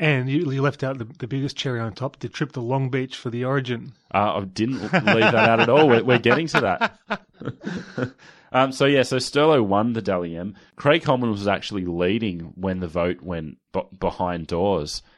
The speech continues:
Speaker 2: and subsequently didn't poll a vote for the rest of the year and, and ended up being, uh, pipped for second and third place as well as first, with Clayton Friend and Terry Lamb, um, getting the minor positions.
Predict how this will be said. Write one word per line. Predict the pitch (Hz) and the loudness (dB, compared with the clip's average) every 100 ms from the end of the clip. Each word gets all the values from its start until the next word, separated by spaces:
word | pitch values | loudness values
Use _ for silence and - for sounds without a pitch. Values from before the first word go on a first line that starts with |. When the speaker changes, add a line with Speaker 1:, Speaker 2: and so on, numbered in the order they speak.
| _ - | _ -10
Speaker 2:
and | 92 85 87 | -8 -6 -8
subsequently | - 107 95 - 101 80 | -2 -2 -2 -8 -8 -6
didn't | 90 - 95 95 - _ | -8 -4 -4 -4 -8 _
poll | - 92 90 | -6 0 0
a | 85 | 0
vote | 87 90 90 | 0 -2 -4
for | 87 | -8
the | 87 | -4
rest | 87 85 - | -4 -4 -8
of | 82 | -8
the | |
year | 80 90 92 80 | -4 -2 -2 -4
and, | 85 82 - | -8 -12 -12
and | 87 90 | -10 -8
ended | 90 85 | -8 -6
up | 80 | -6
being, | 92 85 82 - _ _ _ _ - | -8 -10 -10 -16 _ _ _ _ -6
uh, | 80 78 - _ | -4 -4 -10 _
pipped | - 101 - - | -2 -2 -8 -8
for | 92 85 76 - | -4 -2 -4 -8
second | - - 95 92 | -12 -8 -6 -8
and | 82 | -10
third | - 87 95 | -6 -6 -6
place | 107 85 82 | -6 -8 -8
as | 80 | -10
well | 82 90 | -6 -4
as | 101 | -6
first, | - 82 73 - | -6 -6 -6 -10
with | 85 82 _ _ _ | -10 -12 _ _ _
Clayton | - 95 82 85 | -4 -4 -4 -10
Friend | - 85 85 82 - | -10 -10 -10 -12 -12
and | 82 | -14
Terry | - 85 82 | -8 -6 -6
Lamb, | 80 85 90 90 _ _ _ - | -6 -6 -8 -12 _ _ _ -8
um, | 85 76 73 _ | -6 -8 -12 _
getting | - 87 82 | -6 -6 -4
the | |
minor | 80 80 92 | -6 -6 -6
positions. | 92 85 78 76 71 - | -6 -8 -8 -10 -14 -14